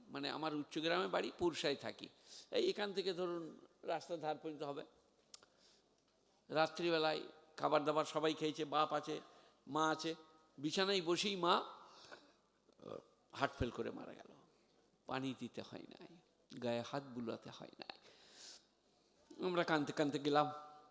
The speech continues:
পুরসা থেকে, "মা মারা গেছে।" মা বললে, "কালকে তোর বাড়ি আসবো।" তো এটা সকলের জন্যে। আপনারা কি বলছেন?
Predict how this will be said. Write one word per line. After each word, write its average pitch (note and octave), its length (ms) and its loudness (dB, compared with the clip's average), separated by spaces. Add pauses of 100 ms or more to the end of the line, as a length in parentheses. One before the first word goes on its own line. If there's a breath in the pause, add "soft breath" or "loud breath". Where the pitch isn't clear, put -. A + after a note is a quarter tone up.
(160)
পুরসা C#3+ 280 0
থেকে, C3+ 260 -2 (1500)
"মা C3 240 4
মারা A#2 240 2
গেছে।" A#2 320 -4 (500 soft breath)
মা D3 160 8
বললে, C#3 260 4
"কালকে C3+ 340 0
তোর C3 180 -2
বাড়ি A#2 280 -2
আসবো।" A#2 360 -10 (640 loud breath)
তো C#3+ 120 2 (100)
এটা C#3+ 300 2
সকলের C3 560 -4 (100)
জন্যে। A2+ 340 -8
আপনারা D3 280 0
কি C#3+ 160 -2
বলছেন? A#2+ 380 -4